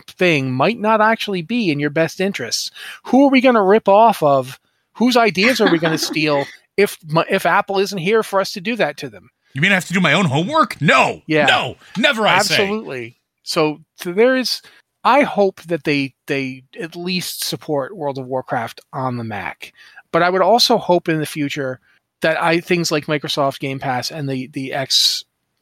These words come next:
Speaker 1: I can't, I can't ever remember the Xbox na-, uh, application's name, but I hope they continue doing that. I want them to support other platforms, and I want them to support Macs because Macs are really great computers, quite frankly. I wish I could afford to own them.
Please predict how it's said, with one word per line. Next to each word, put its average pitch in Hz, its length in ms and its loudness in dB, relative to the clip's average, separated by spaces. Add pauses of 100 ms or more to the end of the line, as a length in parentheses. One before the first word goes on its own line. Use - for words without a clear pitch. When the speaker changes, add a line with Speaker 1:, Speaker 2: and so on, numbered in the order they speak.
Speaker 1:
I 170 120 -6
can't, - 180 -4
I 151 80 -2
can't 165 200 2
ever 156 100 0
remember 147 200 0
the 135 120 0
Xbox - 460 -2
na-, 131 200 -6 (100)
uh, 139 100 -8
application's 131 680 -10
name, 120 180 -8
but 120 120 -12 (460)
I 180 100 0
hope 214 260 0
they 165 120 2
continue 135 400 -4
doing 113 240 -10
that. 110 200 -10
I 160 80 -4
want 156 300 2
them 147 140 0
to 139 80 -4
support 127 500 -6 (180)
other 127 300 -4
platforms, 117 600 -8
and 120 80 -8
I 135 40 -6
want 123 320 -6
them 123 120 -6
to 120 80 -8
support 120 360 -6
Macs 107 460 -4
because 123 500 -6 (300)
Macs 262 220 0
are 147 60 -2
really 127 180 -10
great - 200 -16
computers, - 320 -20
quite - 180 -18
frankly. 127 360 -14
I 117 40 -10
wish 123 220 -10
I - 20 -16
could 117 120 -16
afford 113 280 -16
to 107 60 -14
own 104 140 -14
them. 104 80 -18